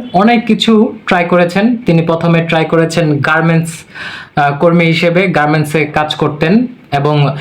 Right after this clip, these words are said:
সেখানে ভালো সুনাম অর্জন করেছেন। পরবর্তীতে দেখা যাচ্ছে যে গার্মেন্টসের কাজে তিনি অগ্রগতি পাচ্ছিলেন না,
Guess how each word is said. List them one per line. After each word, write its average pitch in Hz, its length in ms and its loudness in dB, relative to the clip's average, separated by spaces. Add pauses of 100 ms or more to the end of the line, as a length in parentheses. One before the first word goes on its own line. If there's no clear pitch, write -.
(120)
সেখানে 165 320 0
ভালো 170 260 2
সুনাম 180 360 2
অর্জন 170 220 0
করেছেন। 160 480 0
পরবর্তীতে 190 920 0
দেখা 156 220 0
যাচ্ছে 175 320 0
যে 147 260 0
গার্মেন্টসের 165 640 0 (260)
কাজে 170 340 0
তিনি 135 400 0 (260)
অগ্রগতি 180 580 2
পাচ্ছিলেন 120 460 0
না, 104 200 0